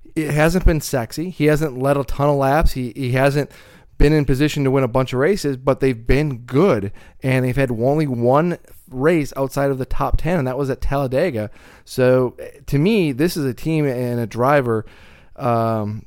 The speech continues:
that is, is in a good spot, and they're going to a racetrack at Homestead, which is gonna be a really good racetrack for them, and has a lot of similar characteristics to, to what we saw today at Texas. So, you know, we've talked before that it seemed kind of a foregone conclusion almost that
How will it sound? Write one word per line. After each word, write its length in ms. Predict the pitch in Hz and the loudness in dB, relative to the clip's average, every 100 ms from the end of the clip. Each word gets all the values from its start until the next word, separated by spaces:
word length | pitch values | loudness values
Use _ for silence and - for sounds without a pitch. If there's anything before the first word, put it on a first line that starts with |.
| - | -4
that 220 | 123 120 | 0 0
is, 240 | 117 110 | 0 -4
is 200 | - 127 | -6 -6
in 120 | 117 113 | -4 -4
a 80 | |
good 300 | 107 - 151 | -6 -2 -2
spot, 460 | - - 143 135 143 | -2 -4 -2 -2 -4
and 120 | 143 117 | -6 -6
they're 80 | |
going 260 | 107 127 131 | -2 -2 0
to 60 | 120 | -2
a 60 | |
racetrack 440 | 107 123 135 143 - | -2 -2 -2 -4 -4
at 80 | 107 | -4
Homestead, 640 | 127 170 - 127 123 117 - - - - | -2 -2 -2 -2 -4 -6 -12 -20 -20 -20
which 520 | 120 - 117 127 123 | -18 -16 -6 -4 -4
is 120 | 127 113 | -4 -6
gonna 160 | - 147 | 0 0
be 80 | |
a 40 | 135 | 0
really 300 | 113 131 160 | 0 -2 0
good 160 | 170 | 0
racetrack 420 | 156 202 - 131 - | 0 -2 0 -4 -4
for 140 | 123 | -6
them, 260 | 120 120 120 | -4 -4 -2
and 140 | 123 | -2
has 160 | 131 127 | 0 0
a 60 | |
lot 180 | 120 131 | 0 0
of 100 | 160 | 0
similar 320 | - 165 160 | -2 0 0
characteristics 760 | 156 165 - 160 190 147 147 - - - | 0 -2 -2 -4 -2 -2 -4 -8 -20 -8
to, 240 | 170 165 151 - | -2 -2 -4 -4
to 240 | 160 170 | 0 2
what 240 | 143 151 | 2 0
we 80 | 165 | 0
saw 220 | - 160 | 0 0
today 260 | 160 151 160 | 0 0 0
at 140 | 160 | 0
Texas. 480 | - 175 - 113 107 | -2 -2 -2 -8 -8
So, 400 | - 123 117 120 - - - - | -6 -4 -2 -2 -6 -20 -20 -10
you 120 | 135 | -2
know, 380 | 131 135 113 120 101 | 0 0 -4 -12 -8
we've 240 | 135 131 | -6 -4
talked 260 | - 143 - | -2 -2 0
before 320 | 160 165 165 | -2 4 4
that 140 | 139 | 4
it 80 | 120 | 0
seemed 180 | - 143 | -2 -2
kind 80 | 143 | 0
of 80 | 127 | -2
a 60 | |
foregone 420 | - 139 143 135 | 0 0 2 0
conclusion 400 | 127 123 135 147 | -2 -6 -4 -2
almost 340 | 139 123 123 117 | 0 0 -2 -2
that 180 | 113 | -4